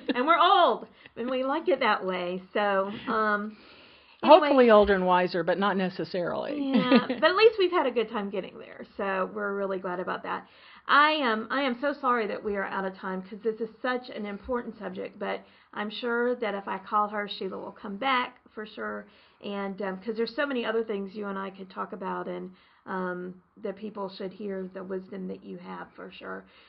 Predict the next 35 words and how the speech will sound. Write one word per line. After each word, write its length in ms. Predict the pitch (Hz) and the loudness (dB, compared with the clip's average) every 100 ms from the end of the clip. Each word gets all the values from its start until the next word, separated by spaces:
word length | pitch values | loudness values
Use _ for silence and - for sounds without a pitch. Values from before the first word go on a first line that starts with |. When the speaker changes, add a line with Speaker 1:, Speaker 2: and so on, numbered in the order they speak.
| _ _ | _ _
Speaker 2:
So 320 | - 269 254 247 - _ _ _ - | 0 4 4 2 -4 _ _ _ -8
if 220 | 294 302 | -6 -4
you 140 | 320 311 | -4 -2
wanna 240 | 311 320 | -2 -2
get 140 | 330 320 | -2 -2
a 60 | |
hold 240 | 285 311 330 | 0 -2 -2
of 80 | |
us, 160 | 392 466 - - | -4 -6 -8 -10
you 160 | 240 | -10
can 220 | 240 240 214 | -8 -6 -4
reach 220 | 240 285 | -6 -4
us 200 | 330 370 - | -6 -6 -4
by 220 | 220 202 - | -4 -4 -6
email 520 | 262 311 349 370 381 | -8 -6 -6 -6 -6
at 220 | 196 180 - | -6 -8 -8
straight 260 | 240 240 | -8 -8
talk 220 | 254 233 | -6 -6
with 180 | 240 220 | -6 -10
Kathy 440 | - 247 262 330 - | -6 -6 -6 -8 -6
at 240 | 196 202 | -10 -10
gmail 440 | 233 240 254 247 233 | -12 -8 -6 -6 -4
dot 240 | 208 - - | -6 -8 -10
com. 300 | 269 320 392 _ _ _ - | -8 -8 -8 _ _ _ -12
You 60 | 226 | -10
can 200 | 240 220 | -6 -4
reach 240 | 220 226 | -4 -6
us 200 | 247 208 214 | -4 -4 -4
on 180 | 208 202 | -4 -4
Facebook 440 | 202 254 269 381 415 | -4 -6 -4 -8 -6
at 140 | - 185 | -8 -8
Straight 240 | - 220 | -6 -6
Talk 160 | 240 214 | -6 -6
with 180 | 220 214 | -8 -8
Kathy 440 | 262 285 339 339 | -8 -6 -8 -10